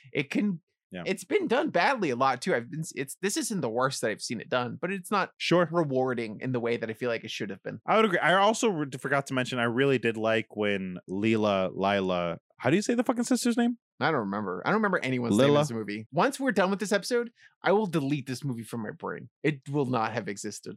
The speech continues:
Speaker 1: Just like all the
Speaker 2: So
Speaker 1: other
Speaker 2: I
Speaker 1: Cha-,
Speaker 2: did l-
Speaker 1: Texas Chainsaw Massacre reboots.
Speaker 2: Mm-hmm. <laughs> Are none of them good? Are, is nothing good except the original?
Speaker 1: There are, like, I think the original is the best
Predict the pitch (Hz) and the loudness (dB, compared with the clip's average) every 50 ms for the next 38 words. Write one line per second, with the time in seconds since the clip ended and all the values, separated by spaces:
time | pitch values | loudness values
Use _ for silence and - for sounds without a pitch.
0 | - _ - 175 185 185 233 196 170 175 175 185 190 190 180 180 170 170 175 156 | -16 _ -4 -2 0 0 0 0 4 4 4 6 6 6 6 6 6 6 4 4
1 | 143 - 165 170 156 160 170 - 262 - - - 175 143 - 151 131 127 120 120 | 4 4 4 4 4 2 0 0 -2 -2 -2 -4 -4 -2 0 0 0 0 0 -2
2 | 117 - - 135 120 113 110 123 120 107 - 113 113 - - - - - - _ | -4 -4 -6 -6 -6 -4 -4 -4 -4 -4 -4 -6 -8 -8 -8 -10 -10 -12 -12 _
3 | _ 107 107 107 107 98 110 135 - _ - - - - - - - - - _ | _ -14 -12 -10 -10 -10 -12 -14 -16 _ -20 -20 -18 -20 -20 -20 -20 -20 -20 _
4 | _ - 156 147 - - - 214 - - 135 143 147 147 156 180 208 220 226 202 | _ -14 -14 -14 -12 -12 -10 -8 -2 0 0 2 2 2 2 2 2 2 2 2
5 | 165 196 240 359 - - 254 220 - 131 135 139 147 143 135 151 165 170 185 170 | 2 2 2 2 0 -4 -6 -2 2 2 2 2 2 0 0 0 0 0 2 2
6 | 180 180 165 - - 165 165 156 160 170 - 208 226 254 - 135 135 214 233 254 | 2 2 2 2 0 0 0 0 0 0 -2 -4 -6 -8 -8 -2 2 2 4 4
7 | 247 - - 185 190 196 196 190 175 175 151 143 - - _ _ _ _ - 170 | 2 2 2 4 4 4 4 4 2 2 0 0 -2 -6 _ _ _ _ -2 -2
8 | 180 269 277 269 262 220 190 190 185 190 190 180 165 156 147 123 - 147 - 113 | 0 0 0 0 0 0 0 0 -2 -2 -2 -2 -2 -2 -2 -4 -6 -6 -2 -2
9 | 104 113 - - - - - | -2 -2 -4 -8 -14 -16 -20